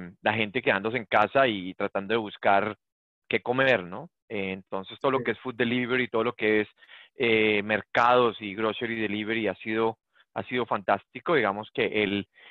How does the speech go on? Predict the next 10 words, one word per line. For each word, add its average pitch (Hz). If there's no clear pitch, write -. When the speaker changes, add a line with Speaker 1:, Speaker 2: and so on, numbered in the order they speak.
Speaker 1:
el 135
problema 127
más 139
complicado 123
para 117
estas 117
compañías 104
ha 117
sido, 117
eh, 113